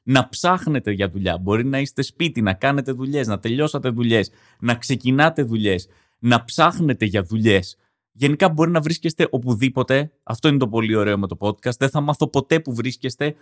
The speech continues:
όπως και εσείς δεν θα μάθετε ποτέ που βρίσκομαι εγώ. Είμαι σε μια μυστική τοποθεσία, σε ένα μπάνκερ το οποίο γίνονται οι ηχογραφήσεις,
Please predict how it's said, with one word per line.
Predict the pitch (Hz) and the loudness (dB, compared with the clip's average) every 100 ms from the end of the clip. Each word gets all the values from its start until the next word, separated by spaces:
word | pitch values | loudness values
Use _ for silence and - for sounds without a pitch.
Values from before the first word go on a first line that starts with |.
| _ | _
όπως | - 170 180 - | 4 4 4 -2
και | 143 | -2
εσείς | 120 180 185 - _ _ | -2 0 -2 -4 _ _
δεν | 139 | 0
θα | 131 | 2
μάθετε | 135 139 - | 2 0 -2
ποτέ | - 113 131 | 0 2 2
που | 139 - 113 | 0 -6 -6
βρίσκομαι | 117 127 - 110 | -4 -4 0 0
εγώ. | 95 110 92 - _ _ | 0 -2 -2 -8 _ _
Είμαι | 113 117 | 0 0
σε | 113 | 0
μια | 120 127 | 0 2
μυστική | 127 - - 98 143 | 0 -4 -8 -4 -2
τοποθεσία, | 135 113 98 - 110 110 117 _ _ | -2 -2 -4 -4 -2 -2 -4 _ _
σε | - 131 | -4 0
ένα | 120 | 0
μπάνκερ | 107 101 123 135 127 135 135 - | -2 2 4 4 4 0 -2 -4
το | 113 | -6
οποίο | - 120 107 | -2 0 0
γίνονται | 98 117 117 107 | 0 -2 0 0
οι | 107 | 0
ηχογραφήσεις, | 98 92 98 90 - 107 107 123 127 | 0 -6 -6 -6 -4 -2 0 -2 -2